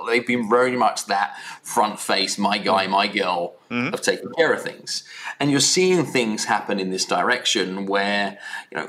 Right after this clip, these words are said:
Speaker 1: major healthcare manufacturers are, are, are saying things like, you know, "We're gonna shoot a lower caliber of person with a lower price point, that we're gonna have somebody who can update Salesforce with a high level of integrity
Speaker 2: Mm.
Speaker 1: and, and,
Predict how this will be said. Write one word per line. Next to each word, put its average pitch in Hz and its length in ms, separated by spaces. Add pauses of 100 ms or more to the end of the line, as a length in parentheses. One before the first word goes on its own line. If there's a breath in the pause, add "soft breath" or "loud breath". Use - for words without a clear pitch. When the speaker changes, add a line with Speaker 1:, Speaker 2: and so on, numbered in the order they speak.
(140)
Speaker 1:
major 120 720
healthcare 123 400
manufacturers 98 800
are, 98 200
are, 120 280
are 120 100
saying 123 360
things 127 480
like, 123 280 (460 loud breath)
you - 80
know, 123 60
"We're 131 260
gonna 143 160
shoot - 420
a 107 220
lower 120 300
caliber 101 480
of 92 140
person 104 460
with 101 160
a 98 60
lower 110 340 (140)
price - 260
point, 95 460
that 87 80
we're 104 140
gonna 104 160
have 104 200
somebody 113 560
who 107 240
can 104 400 (220 loud breath)
update 123 320 (160)
Salesforce 101 600
with 101 100
a 95 60
high 104 180
level 104 260
of 104 60
integrity 98 680
Speaker 2:
Mm. 104 80
Speaker 1:
and, 101 180 (220 loud breath)
and, 117 100